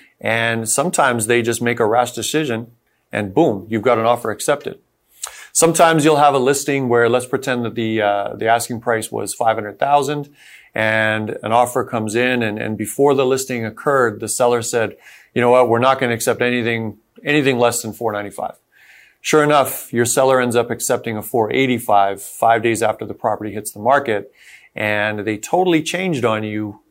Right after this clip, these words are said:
the expectation they had set within you. Well, when you think about a bully offer, it's very similar. The buyer is attempting to put the seller on a decision.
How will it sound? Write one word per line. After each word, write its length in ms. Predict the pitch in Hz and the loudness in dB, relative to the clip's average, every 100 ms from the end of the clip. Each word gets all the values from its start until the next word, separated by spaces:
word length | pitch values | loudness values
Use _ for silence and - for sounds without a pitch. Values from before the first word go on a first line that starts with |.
| _ - | _ -10
the 180 | 107 117 | -2 0
expectation 760 | 123 - 117 - 131 117 113 | 0 -2 -6 -2 -2 -2 -4
they 180 | 107 135 | 0 0
had 180 | 120 113 | 0 -2
set 180 | 117 110 | -4 -6
within 300 | 104 107 107 | -8 -10 -6
you. 280 | 143 - - _ _ _ _ _ _ - - - - _ - | -4 -6 -12 _ _ _ _ _ _ -20 -20 -20 -20 _ 0
Well, 140 | 123 | 2
when 80 | 127 | 2
you 80 | 120 | 0
think 180 | 196 | 2
about 220 | 196 151 131 | 2 4 4
a 60 | |
bully 300 | 113 127 113 | 4 4 4
offer, 540 | 113 151 160 104 95 - _ _ _ | 4 2 2 -4 -6 -10 _ _ _
it's 100 | - | 0
very 180 | 151 135 | 2 2
similar. 500 | - 190 117 92 - | 2 2 2 0 -4
The 120 | 113 | -6
buyer 500 | 98 113 127 180 175 | -2 0 2 4 4
is 140 | 160 127 | 2 0
attempting 560 | 123 - 143 135 113 | -6 -8 -8 -6 -6
to 80 | 107 | -6
put 200 | - 117 | -6 -8
the 80 | 107 | -6
seller 460 | - 123 123 117 | -6 -2 -2 0
on 220 | 110 110 101 | -2 -4 -8
a 60 | |
decision. 640 | 95 95 - 156 147 - | -12 -10 -4 -4 -4 -10